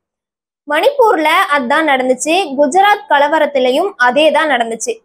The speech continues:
உத்தரப்பிரதேசம், ஹரியானாவுல நடந்துகிட்டு இருக்கிற மத கலவரத்துக்கு பின்னாடியும் அதான் இருக்கு. இங்க கூட தஞ்சையில மாணவி தற்கொலைய வச்சு இப்படி ஒரு முயற்சியை பண்ண பார்த்தாங்க.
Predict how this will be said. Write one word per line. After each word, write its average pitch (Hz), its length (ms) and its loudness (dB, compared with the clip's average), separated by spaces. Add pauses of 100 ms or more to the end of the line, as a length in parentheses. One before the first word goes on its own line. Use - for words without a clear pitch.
(340)
உத்தரப்பிரதேசம், 311 960 0
ஹரியானாவுல 339 680 2
நடந்துகிட்டு 269 500 0
இருக்கிற 240 300 2 (280)
மத 269 320 0
கலவரத்துக்கு 285 640 -2
பின்னாடியும் 311 720 -2
அதான் 247 340 2
இருக்கு. 226 280 -2
இங்க 392 280 2
கூட 381 280 2
தஞ்சையில 359 600 0 (240)
மாணவி 370 520 2
தற்கொலைய 311 600 0
வச்சு 262 340 0 (180)
இப்படி 415 440 0
ஒரு 294 200 4
முயற்சியை 294 520 0
பண்ண 254 240 -2
பார்த்தாங்க. 226 400 -4